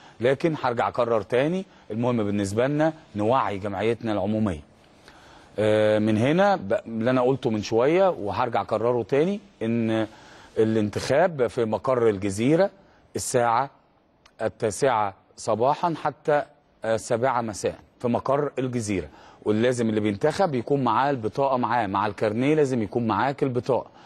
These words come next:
عشان بكرة في نظام، في انضباط، عشان الصورة تطلع جميلة. احنا دايمًا النادي الأهلي بيصدر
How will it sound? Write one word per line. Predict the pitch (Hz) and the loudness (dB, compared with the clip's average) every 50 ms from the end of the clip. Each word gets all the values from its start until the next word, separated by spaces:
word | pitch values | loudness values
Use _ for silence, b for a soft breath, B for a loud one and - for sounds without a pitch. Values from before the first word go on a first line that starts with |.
| B B B B B 101 | B B B B B -6
عشان | - 117 107 104 | -2 -2 0 2
بكرة | 117 139 139 - 165 170 165 | 0 0 2 2 2 2 2
في | 143 - 135 135 | 0 -2 -2 -2
نظام، | 131 117 101 98 113 123 143 165 180 175 139 | -2 -2 -2 0 0 2 2 2 0 -2 -4
في | - 139 135 | -4 -2 -2
انضباط، | 135 123 104 104 101 117 143 180 208 - B B B B B B B - | -2 0 0 0 2 2 2 2 2 0 B B B B B B B -12
عشان | - - - 123 120 | -6 -4 -4 -2 -2
الصورة | 107 - - 135 123 120 | -4 -4 -2 -2 -2 0
تطلع | - - 127 - 127 107 101 | 0 -2 -2 0 0 0 0
جميلة. | 92 101 107 117 127 123 110 92 82 B B B B B - | 0 0 0 2 2 2 2 0 -4 B B B B B -8
احنا | 104 98 120 123 | -4 -2 -2 -2
دايمًا | 117 - - 101 98 120 139 156 151 139 | -2 -4 -6 -4 0 2 2 2 2 0
النادي | 120 110 107 113 123 127 123 | -2 -2 -2 -2 -2 -2 0
الأهلي | 113 120 131 151 165 175 165 | 0 0 2 2 2 0 0
بيصدر | 120 110 101 - 135 123 113 117 110 104 | -2 -2 -2 -2 -2 0 0 0 0 0